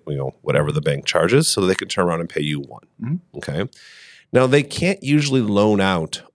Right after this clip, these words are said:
Speaker 1: all of their money. If a bank takes in, let's say, let's use a number here. Let's say a hundred million dollars. They may be able to only loan out sixty million.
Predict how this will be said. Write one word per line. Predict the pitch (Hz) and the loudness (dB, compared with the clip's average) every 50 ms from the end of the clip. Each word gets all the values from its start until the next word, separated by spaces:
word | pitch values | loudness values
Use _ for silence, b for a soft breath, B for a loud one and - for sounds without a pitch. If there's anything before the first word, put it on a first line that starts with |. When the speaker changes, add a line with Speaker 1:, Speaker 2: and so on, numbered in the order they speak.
| _ _ | _ _
Speaker 1:
all | - 90 85 85 80 | 0 0 2 2 0
of | 82 82 | -2 -2
their | 87 87 | -2 0
money. | 98 120 143 131 80 - - _ _ _ _ _ _ _ _ _ _ _ | 0 0 0 0 -2 -8 -14 _ _ _ _ _ _ _ _ _ _ _
If | - 117 - | -2 0 2
a | - 110 | 2 2
bank | 92 123 117 120 120 - | 2 2 2 2 -2 -2
takes | - 123 104 - - | -2 -2 -2 0 0
in, | 110 95 | -2 0
let's | 95 101 - | 0 -2 -2
say, | - - | -4 -4
let's | - 92 92 - | -4 -4 -4 -2
use | 101 107 98 | -2 0 0
a | 101 | 0
number | 92 90 92 80 71 | 0 0 -2 -2 -4
here. | - 78 55 | -6 -8 -8
Let's | - 80 | -6 -4
say | - - 107 90 - - b b b b b b b b _ _ | -2 0 0 0 -2 -6 b b b b b b b b _ _
a | - - | -6 -6
hundred | - - - 143 147 156 156 156 139 131 | -4 -2 0 0 2 4 4 4 4 4
million | 127 120 117 110 107 104 | 4 4 4 6 4 4
dollars. | 98 90 80 71 71 - - - - - - - - _ _ _ _ _ | 2 0 -2 -4 -6 -10 -10 -8 -8 -8 -8 -10 -14 _ _ _ _ _
They | _ 175 113 117 123 | _ 2 2 2 4
may | 196 196 185 175 151 | 2 2 2 2 2
be | 143 139 127 90 90 120 | 2 0 0 2 2 2
able | 107 107 113 | 2 2 0
to | 110 110 - | 0 -2 -2
only | - 107 110 107 107 107 104 98 | -2 -2 0 2 2 2 2 2
loan | 90 92 95 98 98 90 | 2 2 2 2 2 2
out | 85 85 90 110 151 - - - - _ _ _ _ _ | 0 0 0 0 0 -2 -6 -12 -12 _ _ _ _ _
sixty | - - - - - 247 - - - 98 87 | -8 -4 -2 -2 -2 -2 -4 -4 -6 -6 -6
million. | 73 73 67 - - - | -6 -8 -10 -12 -16 -18